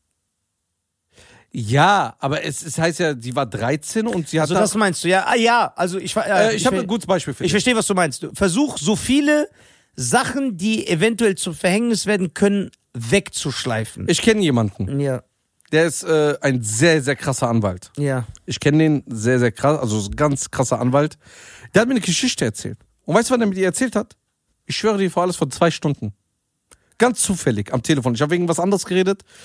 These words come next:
Speaker 1: Er hat sich ein bisschen beschwert. Ähm, sag ich dir später, wegen was.
Speaker 2: Ja.
Speaker 1: Er hat mir erzählt, er war, äh, Dozent an der Uni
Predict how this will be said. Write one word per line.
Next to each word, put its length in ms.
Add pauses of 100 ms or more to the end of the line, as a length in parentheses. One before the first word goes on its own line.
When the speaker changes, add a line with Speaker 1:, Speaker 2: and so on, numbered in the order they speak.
(340)
Speaker 1:
Er 140
hat 120
sich 140
ein 80
bisschen 240
beschwert. 680 (680)
Ähm, 720 (560)
sag 220
ich 100
dir 80
später, 420
wegen 220
was. 380
Speaker 2:
Ja. 260 (880)
Speaker 1:
Er 120
hat 80
mir 100
erzählt, 440
er 140
war, 300
äh, 220
Dozent 540
an 120
der 120
Uni 360